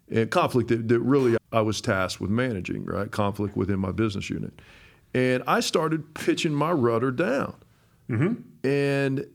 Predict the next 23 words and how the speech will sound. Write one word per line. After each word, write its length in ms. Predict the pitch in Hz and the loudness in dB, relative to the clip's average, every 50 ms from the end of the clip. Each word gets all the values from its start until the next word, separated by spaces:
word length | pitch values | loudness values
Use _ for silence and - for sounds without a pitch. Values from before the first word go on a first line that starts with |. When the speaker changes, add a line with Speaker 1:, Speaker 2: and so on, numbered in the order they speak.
| _ - | _ -2
Speaker 1:
in 120 | - 156 151 | 0 0 2
some 500 | 151 - - 220 240 254 262 247 214 175 | 2 2 2 2 2 2 0 0 -2 -4
twisted 640 | - - - - 220 226 - - - - - 165 139 | -4 -8 -6 -2 0 2 2 2 0 0 -2 0 0
reality, 640 | 131 131 123 123 131 143 147 139 120 98 90 104 - | 2 2 2 2 2 2 2 0 0 0 -2 -2 -4
I 240 | - 110 135 147 151 | -2 -2 0 0 0
thought, 500 | - - - 90 78 78 80 82 - - _ _ _ _ _ _ _ _ _ _ - | -2 0 -2 -2 -2 -2 -4 -6 -8 -10 _ _ _ _ _ _ _ _ _ _ -2
if 180 | 117 117 117 - | -2 -2 -2 -2
I 220 | 110 120 131 175 156 | -4 -2 -2 -2 -4
give 360 | 113 101 131 143 139 131 117 | -2 0 0 0 0 -2 -2
this 180 | 123 131 120 - | -2 -2 -2 -2
corporation 760 | - - 117 107 101 - 101 92 82 76 76 - - - 104 104 | -2 -2 -2 -2 0 -2 -2 -2 -2 -2 -4 -4 -4 -4 -4 -4
that 100 | 98 98 | -2 -2
I've 260 | 95 95 98 - 101 | -2 -2 -2 -2 -2
now 480 | 104 107 107 107 110 107 104 104 98 95 | -2 -2 0 0 0 0 0 -2 -2 -4
disenfranchised 960 | 98 101 104 95 - 98 95 - 98 92 90 87 - - - - - - - | -4 -4 -4 -4 -4 -6 -6 -4 -4 -4 -4 -4 -6 -8 -8 -8 -8 -10 -10
with, 300 | - - - - 113 - - - - - - _ _ _ - | -10 -8 -8 -8 -8 -10 -14 -20 -20 -20 -20 _ _ _ -2
if 160 | - 123 120 151 | -2 0 2 2
I 160 | 160 185 202 | 2 2 2
give 280 | 156 123 170 160 143 131 | 0 2 2 2 2 2
them 180 | 139 127 123 | 2 2 2
less 260 | 120 120 127 123 117 - | 2 2 2 0 0 0
of 80 | 107 101 | 0 2
me, 500 | 110 127 123 110 104 104 110 - - | 2 2 2 2 2 0 0 -2 -4